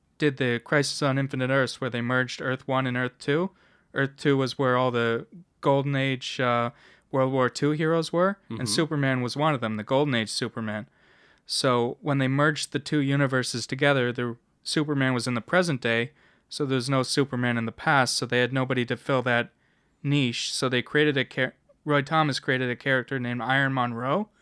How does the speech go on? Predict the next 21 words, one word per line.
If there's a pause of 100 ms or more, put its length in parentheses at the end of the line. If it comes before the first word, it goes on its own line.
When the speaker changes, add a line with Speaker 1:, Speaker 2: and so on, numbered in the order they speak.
(540)
Speaker 1:
who
was
actually
Hugo
Danner's
son. (180)
Speaker 2:
Hmm. (800)
Speaker 1:
Um, (100)
so (360)
this
book, (160)
uh,
Speaker 2:
Yeah.
Speaker 1:
Gladiator,
was (420)
D
C
continuity
for,
from,
like,